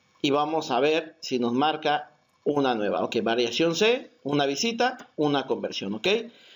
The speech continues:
Esto es todo en este pequeño video. Les agradezco mucho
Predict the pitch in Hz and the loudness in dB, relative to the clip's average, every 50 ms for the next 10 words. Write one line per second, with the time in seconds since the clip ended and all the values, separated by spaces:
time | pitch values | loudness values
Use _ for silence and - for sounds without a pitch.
0 | - _ _ - 208 208 202 247 233 226 - 233 233 233 214 208 220 - 214 - | -20 _ _ -2 0 0 2 0 -2 0 2 2 2 2 2 0 0 -2 -2 -2
1 | - - - - 175 190 175 165 165 175 202 226 214 185 - 160 139 139 139 143 | -2 -4 -2 0 2 4 6 6 6 6 4 2 2 0 0 2 2 4 4 6
2 | 151 160 156 156 165 160 156 160 165 170 165 170 - 160 147 143 - | 4 4 2 2 0 0 2 4 4 2 2 2 2 0 0 0 -2